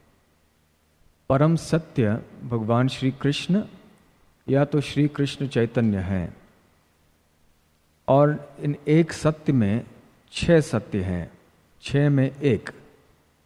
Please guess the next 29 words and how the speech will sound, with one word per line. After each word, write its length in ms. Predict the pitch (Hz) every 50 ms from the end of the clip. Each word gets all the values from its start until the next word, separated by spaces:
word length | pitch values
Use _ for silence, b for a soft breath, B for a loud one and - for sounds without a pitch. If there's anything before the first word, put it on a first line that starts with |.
| _ _ _ _ _ _ _ _ _ _ _
तो 140 | 151 151 160
इन 180 | 160 151 147
छहों 460 | 127 - - - 147 143 139 151 175 185
का 140 | 151 151
वर्णन 560 | 127 110 107 110 113 120 123 110 95 92 104 - - - - _ _ _ _ _
अब 160 | 139 127 110 120
यहाँ 500 | 110 110 110 117 120 104 101 - - -
इस 200 | 139 131 - -
मंगलाचरण 720 | 113 110 110 113 117 117 117 113 117 - 131 123 131 135
के 100 | 131 127
पहले 360 | 110 - 104 95 104 107 113 113
श्लोक 340 | - - 107 101 98 92 - -
में 200 | 101 131 208 240 - - b b b b b b b b b _ _
कृष्णदास 560 | - 143 - - 147 127 113 110 113 117 -
कविराज 460 | - - 107 98 104 101 107 123 147 -
गोस्वामी 520 | - 101 104 - - 107 98 101 123 147
कर 200 | - - 101 90
रहे 260 | 87 87 87 85 85
हैं। 320 | 92 87 85 87 85 - _ _ _ _ _ _ _ _ _ _ _ _ _ _ _ _ _ _ _ _ _ _ _ _ _ -
तो 60 | 143
ये 120 | 143 147
छह 300 | 139 - - - 156 180
सिद्धांत, 760 | 175 - - 156 127 117 107 117 120 131 143 135 110 - -
सिद्धांत 580 | - - 147 127 113 107 104 120 143 156 151 147
जो 180 | 110 117 117
हैं 120 | 110 120 113
परम 320 | 110 - 117 113 110 110
सत्य 400 | 104 - - 123 - - - 120
के, 280 | - - 98 92 101